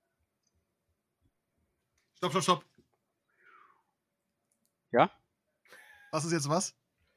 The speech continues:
Speaker 2: Wie beim letzten Mal. Eins ist Kopf, zwei ist Zahl.
Speaker 1: Ja, und was macht was?
Speaker 2: Wenn Zaboron gewinnt, kriegt er die letzte. Wenn er verliert, nimmt er die mittlere. Er hat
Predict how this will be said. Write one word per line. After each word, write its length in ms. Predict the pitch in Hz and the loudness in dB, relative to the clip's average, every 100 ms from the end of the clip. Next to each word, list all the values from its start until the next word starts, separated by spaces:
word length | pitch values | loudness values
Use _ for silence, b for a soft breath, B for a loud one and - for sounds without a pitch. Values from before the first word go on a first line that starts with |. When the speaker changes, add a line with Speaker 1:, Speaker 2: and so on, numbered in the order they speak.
| _ 127 - | _ -20 -18
Speaker 2:
Wie 240 | - 135 160 | -16 -6 4
beim 180 | 180 139 | 6 6
letzten 240 | 139 123 | 4 4
Mal. 120 | 113 | 4
Eins 180 | 117 143 | 4 2
ist 120 | 143 | -2
Kopf, 200 | - - | -4 -4
zwei 200 | - 131 | -4 -4
ist 120 | 131 - | -4 -6
Zahl. 180 | 127 113 _ _ _ _ 143 | -10 -12 _ _ _ _ -10
Speaker 1:
Ja, 100 | 131 | -8
und 220 | 139 127 | -6 -6
was 200 | 139 - | -6 -4
macht 240 | 143 - | -4 -2
was? 220 | 175 - - _ _ _ _ _ _ _ _ _ _ _ _ _ - - | -6 -8 -12 _ _ _ _ _ _ _ _ _ _ _ _ _ -20 -6
Speaker 2:
Wenn 340 | 139 135 123 - | 4 4 4 -6
Zaboron 440 | - 139 151 135 123 | 6 6 8 0 0
gewinnt, 500 | 120 147 247 - - _ _ _ _ - | 0 0 0 -4 -14 _ _ _ _ -6
kriegt 220 | 139 135 | 0 4
er 80 | 135 | 4
die 100 | 131 | 4
letzte. 400 | 160 - 208 185 | 2 2 0 0
Wenn 100 | 156 | 0
er 60 | |
verliert, 300 | - 147 170 | -2 0 0
nimmt 160 | 156 135 | 2 0
er 60 | 127 | -2
die 80 | |
mittlere. 420 | 135 165 196 190 - | -2 0 2 2 2
Er 120 | 139 | 0
hat 220 | 139 - | -2 -8